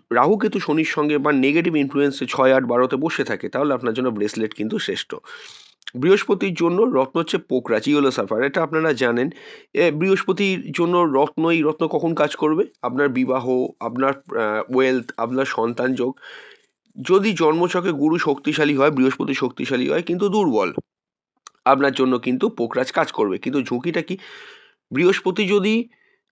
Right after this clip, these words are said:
ছয়, আট, বারো নম্বর ঘরে বসে খারাপ অবস্থানে রাহু যুক্ত হয়ে যায়, তাহলে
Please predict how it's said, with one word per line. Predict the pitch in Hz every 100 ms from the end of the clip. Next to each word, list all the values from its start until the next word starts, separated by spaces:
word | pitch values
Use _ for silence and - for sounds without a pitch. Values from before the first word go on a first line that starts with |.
| _ _ _ _ _ _ -
ছয়, | - - 175 202
আট, | 190 170
বারো | 135 135 143
নম্বর | 151 160 151
ঘরে | 151 160
বসে | 143 139 143 - 143 139
খারাপ | - 127 131 135
অবস্থানে | 123 120 127 - 117 117
রাহু | 113 117 139 151
যুক্ত | 143 - 127
হয়ে | 113 117 110
যায়, | 98 98 _ _ -
তাহলে | 147 160